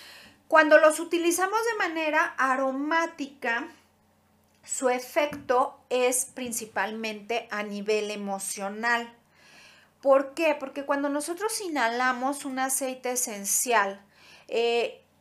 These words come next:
su efecto va directo al sistema límbico de nuestro cerebro, que es el que controla nuestras emociones.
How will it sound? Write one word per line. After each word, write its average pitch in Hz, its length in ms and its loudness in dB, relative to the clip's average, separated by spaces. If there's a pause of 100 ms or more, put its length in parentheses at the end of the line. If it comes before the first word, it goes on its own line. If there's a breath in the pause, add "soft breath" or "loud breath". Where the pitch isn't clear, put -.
(140)
su - 200 -2
efecto 294 420 0
va 285 160 4
directo 240 720 -4
al 214 180 -2
sistema 214 460 -6
límbico 214 420 -8
de 208 80 -10
nuestro 190 380 -12
cerebro, 180 500 -8
que 175 120 -10
es 175 100 -8
el 214 120 -10
que 202 120 -18
controla 196 480 -10
nuestras 196 500 -10
emociones. 208 640 -12